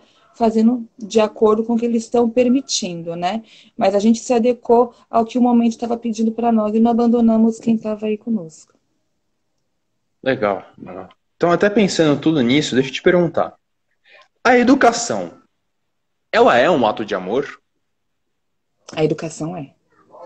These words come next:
Speaker 1: A educação é. Porque se você não amar, você não tem como ensinar, você não tem como alfabetizar, você não tem como se dedicar, né?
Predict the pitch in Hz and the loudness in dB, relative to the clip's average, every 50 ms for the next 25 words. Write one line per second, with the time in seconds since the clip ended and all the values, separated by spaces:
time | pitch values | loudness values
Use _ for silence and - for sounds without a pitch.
0 | - - - - - - - - _ _ _ 165 160 160 160 170 - - 170 156 | -20 -20 -20 -20 -20 -20 -20 -20 _ _ _ -2 -2 -2 -2 -2 -6 -6 -8 -8
1 | - - 165 170 196 202 175 147 151 - _ _ _ _ _ _ _ _ _ - | -6 -4 -4 -4 -2 -4 -4 -6 -6 -8 _ _ _ _ _ _ _ _ _ 2
2 | 190 190 185 185 - - - 190 175 170 170 170 170 170 170 - - - - 220 | 2 2 2 -2 -4 0 2 4 4 4 4 4 2 2 0 -4 -8 -2 0 2
3 | 220 220 247 254 254 - 262 226 214 208 196 190 185 180 175 170 170 165 160 165 | 4 4 4 2 4 2 2 2 2 2 2 2 2 2 0 0 -2 -2 0 0
4 | 170 175 185 196 208 214 190 190 196 185 - - 208 196 202 202 220 262 269 269 | 0 0 0 0 0 -2 0 0 -2 -2 0 -2 -2 -2 0 0 0 0 0 -2
5 | _ _ _ - 226 220 226 247 254 - _ - 226 214 202 202 214 226 233 233 | _ _ _ -2 0 0 0 0 -2 -6 _ 0 0 0 2 2 2 4 4 4
6 | 247 254 254 254 - - 202 208 214 214 220 - - - 233 220 202 190 185 185 | 4 4 2 0 -2 -4 -4 -2 -2 -2 -2 -4 -2 0 0 0 0 0 -4 -4
7 | 185 185 185 190 190 190 _ - 185 175 - - 190 180 180 190 - - 190 190 | -6 -8 -10 -12 -14 -16 _ -10 -10 -10 -8 -10 -8 -8 -8 -10 -10 -10 -10 -10
8 | - - 185 190 185 180 - 190 185 180 - - - 185 175 175 175 175 170 175 | -10 -10 -10 -10 -10 -10 -10 -10 -10 -10 -10 -14 -20 -14 -8 -6 -6 -4 -4 -6
9 | 180 175 175 175 170 - 185 180 180 185 180 - 185 185 180 180 185 180 - - | -6 -2 -2 -2 -2 -4 -8 -8 -8 -10 -10 -12 -12 -12 -12 -12 -12 -12 -14 -12
10 | 180 175 175 175 165 170 196 208 - - 180 160 160 165 160 _ _ _ _ _ | -6 -4 -4 -4 -4 -6 -10 -12 -8 -6 -4 -4 -4 -6 -10 _ _ _ _ _
11 | _ _ _ _ _ - 165 170 196 220 | _ _ _ _ _ -4 -2 -2 -2 -2